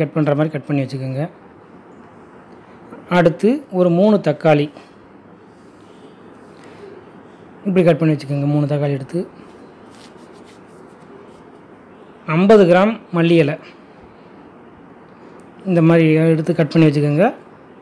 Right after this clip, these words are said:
ஐம்பது கிராம் புதினா, ஐம்பது கிராம் இஞ்சி,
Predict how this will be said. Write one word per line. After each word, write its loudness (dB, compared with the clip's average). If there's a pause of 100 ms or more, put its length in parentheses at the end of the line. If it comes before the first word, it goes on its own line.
ஐம்பது 6
கிராம் 4
புதினா, 2 (1400)
ஐம்பது 6
கிராம் 4
இஞ்சி, -2